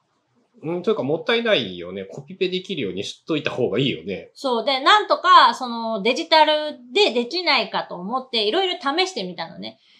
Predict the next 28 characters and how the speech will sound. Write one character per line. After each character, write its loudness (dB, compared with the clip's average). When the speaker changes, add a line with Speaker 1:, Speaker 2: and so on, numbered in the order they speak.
Speaker 2:
で、 2
ま 4
ず 0
一 -4
つ -10
目 2
や 4
っ -12
た 2
の -4
が、 2
あ -4
の、 -8
Excel 2
に 0
画 6
像 4
か 4
ら 6
表 0
に 0
変 0
換 0
す -4
る -4
機 0
能 -2
っ -14